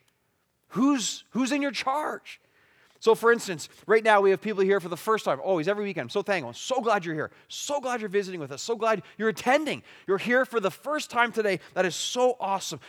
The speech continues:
So here's the question. When would that person begin to be over the charge of the elders?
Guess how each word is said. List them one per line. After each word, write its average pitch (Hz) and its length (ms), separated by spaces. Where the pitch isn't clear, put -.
So 196 100
here's 233 160
the 233 120
question. 175 320
When 262 400
would 226 240
that 226 300
person 165 600
begin 196 300
to 202 100
be 196 180
over 214 300
the 185 80
charge 185 380
of 170 160
the 165 100
elders? 120 420